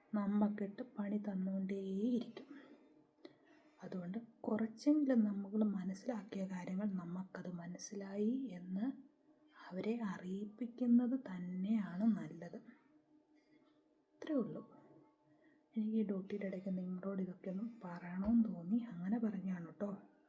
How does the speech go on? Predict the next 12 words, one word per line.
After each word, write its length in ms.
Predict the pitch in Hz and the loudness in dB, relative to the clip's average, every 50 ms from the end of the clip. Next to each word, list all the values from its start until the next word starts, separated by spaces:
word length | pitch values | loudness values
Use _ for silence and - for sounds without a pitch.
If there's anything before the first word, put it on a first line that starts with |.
| _ _ - - - _ - - _ _ - - _ _ - | _ _ -20 -20 -20 _ -20 -20 _ _ -20 -20 _ _ -10
അപ്പം 300 | 190 185 - - 214 220 220 - - - | -10 -10 -4 -2 -2 -2 -2 -4 -8 -4
എല്ലാവരും 480 | 226 208 196 190 185 185 185 190 202 196 185 175 | -2 0 0 0 -2 -2 -4 -4 -2 -2 -2 -4
ഓണമൊക്കെ 420 | 180 180 185 185 185 185 - 208 | -4 -4 -4 -4 -6 -4 -6 -6
ആഘോഷിച്ചു 640 | 196 175 170 170 170 180 185 - - 185 185 - 202 | -6 -6 -8 -8 -8 -8 -8 -8 -10 -12 -10 -8 -4
എന്ന് 160 | 190 196 190 | -2 -2 0
വിചാരിക്കുന്നു. 640 | 185 185 - 175 175 175 180 175 - - 180 190 208 262 277 - - - - 208 | -2 -2 -4 -8 -10 -8 -10 -8 -6 -4 -2 0 0 -2 -2 -6 -10 -14 -10 -8
എനിക്ക് 500 | 185 180 185 180 - - _ - 254 247 254 - - - _ - | -6 -4 -4 -6 -6 -10 _ -4 -4 -4 -4 -6 -12 -20 _ -10
ഇവിടെ 220 | 208 196 220 233 262 | -6 -2 0 2 2
വലിയ 240 | 233 196 185 190 185 - | 2 0 -2 -6 -6 -4
അങ്ങനെ 200 | 202 196 202 196 | -4 -2 -2 -2
ഓണമൊന്നും 480 | 190 180 180 175 180 185 185 180 180 175 | -2 -4 -4 -2 -2 -2 0 -2 -2 -6
ഇല്ലായിരുന്നു. 540 | 170 165 165 165 170 165 170 175 180 220 | -8 -8 -10 -10 -10 -10 -8 -4 -2 -2